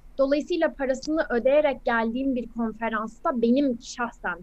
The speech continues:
tercih ettiğim İngilizce konuşmak. Çünkü İngilizce benim ana dilim değil ve geliştirmeye çalışıyorum bir noktada. Ee,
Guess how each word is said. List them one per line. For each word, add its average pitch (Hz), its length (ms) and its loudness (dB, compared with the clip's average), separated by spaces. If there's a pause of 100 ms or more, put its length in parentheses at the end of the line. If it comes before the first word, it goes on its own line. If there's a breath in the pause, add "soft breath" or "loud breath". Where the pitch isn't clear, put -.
(100)
tercih 202 300 -4
ettiğim 262 540 -6
İngilizce 240 420 0
konuşmak. 330 560 -12
Çünkü 262 180 -6
İngilizce 254 380 -2
benim 254 200 -2
ana 247 200 -4
dilim 247 400 -2
değil 320 200 -4
ve 294 60 0
geliştirmeye 233 580 0
çalışıyorum 151 600 -12
bir 160 80 -10
noktada. - 440 -10 (600 soft breath)
Ee, 226 60 0